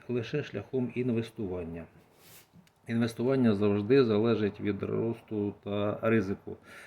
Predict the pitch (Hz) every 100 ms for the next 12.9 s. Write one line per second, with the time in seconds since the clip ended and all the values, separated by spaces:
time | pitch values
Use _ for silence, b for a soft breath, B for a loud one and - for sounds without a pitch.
0 | B 113 127 131 127 123 131 143 147 -
1 | - 120 _ _ _ 170 160 123 113 104
2 | 104 - 104 101 104 101 - 101 101 139
3 | 151 135 - 120 117 120 - _ 139 131
4 | 117 113 - 95 92 - _ _ _ _
5 | B B B B B B B B _ _
6 | 135 180 175 151 123 143 135 - - 120
7 | 120 117 113 - 117 123 117 107 113 113
8 | 135 113 110 110 113 104 139 120 117 120
9 | 98 85 - - - _ _ _ _ _
10 | _ _ _ _ _ _ _ _ _ _
11 | _ _ _ _ _ _ _ - - B
12 | B _ 127 127 165 151 - 135 135